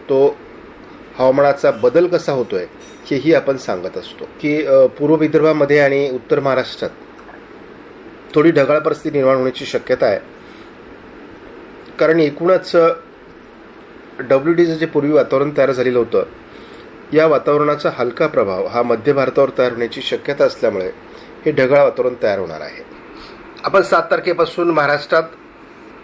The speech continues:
पावसाला सुरुवात होईल असा अंदाज दिलेला आहे, परंतु वातावरणात हा बदल होतोय. पूर्व भारतात पावसाळी वातावरण तयार होणार आहे, बंगालच्या उपसागराच्या किनारपट्टी भागात पावसाळी वातावरण तयार होणार आहे. हे वातावरण पुन्हा एकदा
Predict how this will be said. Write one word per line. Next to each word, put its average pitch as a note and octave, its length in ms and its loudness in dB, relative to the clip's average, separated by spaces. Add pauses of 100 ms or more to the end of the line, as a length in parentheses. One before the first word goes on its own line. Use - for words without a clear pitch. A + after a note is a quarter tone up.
(720)
पावसाला C#3+ 340 2
सुरुवात D3 300 0
होईल C#3+ 120 -2
असा C#3 180 0
अंदाज B2+ 260 0
दिलेला C3 300 -2
आहे, C#3+ 120 0 (840)
परंतु D3 340 0
वातावरणात C#3+ 520 2
हा D3 80 0
बदल C#3+ 380 -2
होतोय. D#3 380 2 (600)
पूर्व C#3+ 220 2
भारतात C#3+ 360 2
पावसाळी C#3+ 460 -2
वातावरण C#3 380 -2
तयार B2+ 160 0
होणार C3+ 260 0
आहे, D3 80 -2 (760)
बंगालच्या C#3 420 0
उपसागराच्या C#3+ 480 -2
किनारपट्टी C#3 520 -2
भागात C3 280 0
पावसाळी C3+ 400 -2
वातावरण C3+ 200 -2 (100)
तयार C3+ 140 2
होणार B2 260 0
आहे. A2 260 -2 (1040)
हे F3 80 4
वातावरण E3 400 4
पुन्हा D3+ 300 0
एकदा D3 360 2